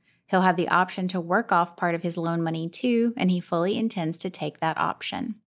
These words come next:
He has an undergraduate loan of seven thousand dollars at one percent interest, but no other debt. He could pay this off, but will still have additional funds left over. He would also like to start investing for retirement.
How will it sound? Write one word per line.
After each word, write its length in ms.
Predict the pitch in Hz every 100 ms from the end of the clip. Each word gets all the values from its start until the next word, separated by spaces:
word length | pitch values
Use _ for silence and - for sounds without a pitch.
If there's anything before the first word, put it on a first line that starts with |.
| _ _ _ _ _
He 100 | 214
has 140 | 214 202
an 80 |
undergraduate 720 | - 220 277 254 196 208 208 165
loan 240 | 165 165
of 100 | 165
seven 380 | - 165 196 202
thousand 320 | 165 175 185
dollars 400 | 165 147 156 156
at 220 | - -
one 160 | 165 180
percent 360 | 202 - 196
interest, 480 | - 160 - 160 -
but 140 | 165 -
no 260 | 160 156
other 260 | - 160 156
debt. 440 | 175 151 - - - _ _ _
He 140 | -
could 220 | 202 262 262
pay 140 | 208
this 240 | 185 185
off, 280 | 160 156 160
but 140 | - -
will 120 | 180
still 340 | - 196 214
have 200 | 202 185
additional 440 | 180 170 - 170 165
funds 320 | 165 156 -
left 200 | 165 -
over. 440 | 156 - - 240 _ _ _ _ _
He 160 | - 202
would 140 | 196
also 360 | 117 226 - 190
like 200 | 170 -
to 80 | 196
start 240 | 180 170
investing 480 | 175 165 165 170 165
for 120 | 170
retirement. 760 | 170 - 185 233 - - -